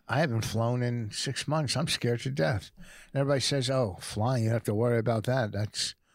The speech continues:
the safest place." The way they ventilate the air or something or do whatever. <sighs> I'm having anxiety now just thinking about it. Hopefully it doesn't come through.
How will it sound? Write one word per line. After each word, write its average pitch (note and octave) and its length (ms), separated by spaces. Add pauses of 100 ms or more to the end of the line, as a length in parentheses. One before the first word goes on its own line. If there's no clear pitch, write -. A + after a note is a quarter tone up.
(260)
the - 80
safest B2 540
place." - 580 (560)
The G#2 100
way G2+ 140
they G2+ 180
ventilate G#2+ 680
the G2+ 180
air A2+ 260
or A#2 40
something A#2+ 460
or G#2+ 120
do G#2+ 160
whatever. A2 480 (1900)
<sighs> - 440
I'm C#3+ 160
having A#2+ 300
anxiety B2 460
now C3 200
just - 280
thinking E3 280
about G#2 320
it. G2+ 100
Hopefully C3 400
it A#2 80
doesn't B2+ 260
come B2+ 200
through. C#3+ 400